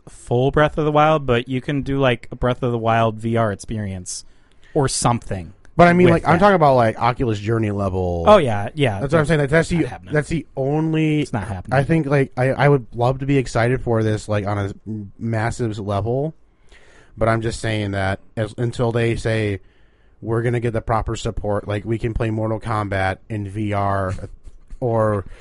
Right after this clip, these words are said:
Speaker 2: we can play
Speaker 1: <laughs>
Speaker 2: just
Speaker 1: Monster.
Speaker 2: Yeah, you can do Monster Hunter
Speaker 1: <laughs>
Speaker 2: in V R. Like,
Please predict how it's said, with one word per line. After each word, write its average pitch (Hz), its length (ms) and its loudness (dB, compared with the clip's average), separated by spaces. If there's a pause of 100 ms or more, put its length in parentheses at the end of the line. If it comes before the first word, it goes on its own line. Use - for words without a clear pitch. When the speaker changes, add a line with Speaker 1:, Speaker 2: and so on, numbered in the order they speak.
(280)
Speaker 2:
we 143 120 2
can 156 140 2
play 143 300 4
Speaker 1:
<laughs> - 20 -6
Speaker 2:
just 127 320 -4
Speaker 1:
Monster. - 640 -8 (580)
Speaker 2:
Yeah, 165 220 4 (100)
you 143 160 -2
can - 20 0
do 165 100 2
Monster 156 400 4
Hunter 117 500 2
Speaker 1:
<laughs> 127 60 -6
Speaker 2:
in 123 160 0
V 120 240 0
R. 117 200 4
Like, 104 240 0